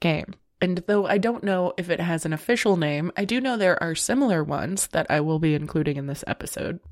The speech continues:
But I gotta start with the classic, the one my mom introduced me to when I was a child, and that is Complete the Picture. Basically, one person in the party draws a letter or a squiggle or a shape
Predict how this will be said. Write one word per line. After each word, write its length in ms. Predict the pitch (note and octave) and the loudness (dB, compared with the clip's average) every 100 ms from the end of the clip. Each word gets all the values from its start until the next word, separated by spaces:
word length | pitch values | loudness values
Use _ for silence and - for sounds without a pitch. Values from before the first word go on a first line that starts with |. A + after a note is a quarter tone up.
| - - | -16 2
But 180 | F#3 - | 2 4
I 80 | |
gotta 220 | F3+ G3+ G3+ | 2 2 0
start 260 | G3 F3 | 2 2
with 100 | F3+ | 0
the 80 | F#3 | -4
classic, 560 | F#3 A#3+ A3+ - F#3 - | 2 2 4 0 -2 -2
the 60 | |
one 180 | E3 D#3 | 0 0
my 160 | D#3 A#3 | 2 2
mom 240 | D#3 C3+ | 2 0
introduced 480 | D3 - - - - | -2 -6 -8 -8 -8
me 80 | D#3+ | -6
to 160 | D#3+ | -6
when 180 | D#3+ D3+ | -4 -4
I 80 | C#3+ | -4
was 160 | - - | -6 -8
a 40 | |
child, 500 | - C3+ D3+ F#3 A#3 - _ - | -2 0 0 0 -2 -8 _ -4
and 180 | D#3 | -2
that 160 | G3 A#3 | 0 2
is 300 | D#3+ D#3 - - _ - | 2 0 -2 -12 _ -8
Complete 400 | D#3+ F3 F#3 - | -6 0 -2 0
the 60 | |
Picture. 600 | F3+ E3+ - - - F3 - - - | 2 2 2 -2 -4 -4 -12 -20 -4
Basically, 480 | G3 G3 F#3+ G3+ G3+ | 2 2 2 0 0
one 360 | G3 F#3+ G#3+ A3 | 0 0 2 4
person 360 | G#3+ G#3 G#3 | 2 2 -2
in 80 | G#3+ | -2
the 60 | G3+ | 0
party 560 | F3 D#3+ D#3 F#3 - _ | 0 0 0 -2 -4 _
draws 320 | - D3+ D#3 | 0 2 2
a 100 | - | -2
letter 520 | D3+ F#3+ A3+ D#3 D#3 - | -2 0 2 2 0 -2
or 160 | E3 D#3+ | -2 0
a 100 | E3 | -2
squiggle 580 | E3+ - A3+ F#3 D3+ - | -4 -4 -2 2 2 2
or 180 | D#3 D3+ | 0 0
a 120 | - | -2
shape 420 | E3+ - A2+ - | -2 2 2 0